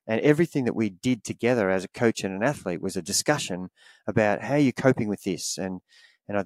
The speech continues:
don't think you should do this hard session today because you still haven't recovered from what we're doing before. So it, it wasn't just throw the program and, and you have to do these, these sessions. It was manipulating it so that he was getting,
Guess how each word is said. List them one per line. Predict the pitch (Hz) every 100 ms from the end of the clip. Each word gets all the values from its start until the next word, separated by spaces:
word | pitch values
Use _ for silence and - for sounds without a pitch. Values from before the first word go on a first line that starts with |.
| -
don't | 127 127
think | 139
you | 110
should | - 107
do | 120 113
this | 104 -
hard | 101 101
session | 104 - 98 95
today | 101 98 101
because | 98 - 90
you | 95
still | - 131
haven't | 120 98
recovered | 98 - 110 95 87
from | - 101 95 - _ - _ _
what | 113 -
we're | 101
doing | 107 98
before. | 95 - 123
So | 98 104
it, | 101 -
it | 117
wasn't | 135 139 117
just | 120 - -
throw | 117
the | 107
program | - 104 110 107 101 92
and, | 92 87
and | 95 95
you | 95
have | 131 -
to | 107
do | 113
these, | 104 95 - - _ _ _
these | 104 101
sessions. | - 123 - 90
It | 101
was | 98 98 - _ _ _ -
manipulating | 107 135 - 127 107 92 90
it | 87 -
so | 104
that | 101 92
he | 120 110
was | 101
getting, | - 127 117 95